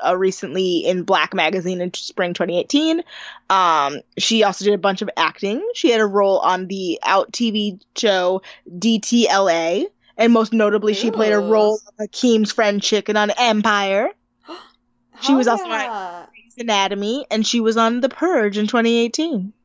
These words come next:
Speaker 2: Oh, okay, good for her.
Speaker 1: Yes. In twenty twelve, she started to date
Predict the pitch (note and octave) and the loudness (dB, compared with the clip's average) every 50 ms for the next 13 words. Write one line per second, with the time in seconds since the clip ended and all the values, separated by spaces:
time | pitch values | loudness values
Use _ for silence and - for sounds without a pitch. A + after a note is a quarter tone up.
0 | _ _ _ _ _ _ - G#3+ D4 F4 D#4 A3 A#3+ E4 - G4 G4 F#4+ F4 D#4+ | _ _ _ _ _ _ -10 -10 -10 -8 -8 -8 -10 -10 -10 -10 -12 -10 -12 -14
1 | F4 E4+ - F4 E4+ E4+ F4+ G4 F#4 E4 F4 - - - - B3 _ - C4 C4 | -16 -14 -16 -16 -14 -12 -10 -8 -8 -8 -10 -10 -14 -16 -18 -10 _ 0 0 0
2 | - - E4+ D#4 D4 D4 C#4+ B3+ D4 D#4 D#4+ D#4+ C4+ A#3+ G#3 - C4 C4 - C4 | 0 0 0 2 2 2 2 4 4 4 6 6 4 2 0 -2 -2 -2 2 2
3 | B3 A#3 A3+ A3+ A3 A#3 G#3 A3+ A3+ A3 A3 | 2 2 2 0 0 -2 0 2 4 4 2